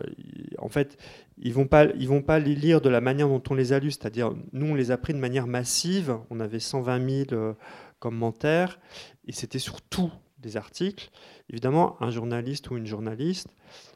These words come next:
euh, il va pas lire les, les commentaires de, de, d'un art-, d'un,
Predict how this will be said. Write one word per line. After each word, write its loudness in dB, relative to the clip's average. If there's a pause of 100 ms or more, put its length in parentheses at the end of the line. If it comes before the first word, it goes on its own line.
(240)
euh, -2 (340)
il -8
va 2
pas -4
lire 2
les, 0
les -8
commentaires -2
de, -2 (460)
de, -8
d'un -6
art-, -10 (140)
d'un, -6